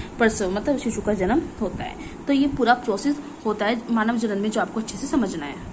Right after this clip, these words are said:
ठीक है, एक बार फिर से repeat कर देती हूँ। मानव में क्या होता है, लैंगिक जनन होता है, sexual reproduction,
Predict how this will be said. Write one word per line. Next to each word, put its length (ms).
ठीक 180
है, 280
एक 140
बार 140
फिर 120
से 120
repeat 240
कर 160
देती 200
हूँ। 140
मानव 280
में 160
क्या 120
होता 200
है, 100
लैंगिक 420
जनन 100
होता 220
है, 60
sexual 380
reproduction, 500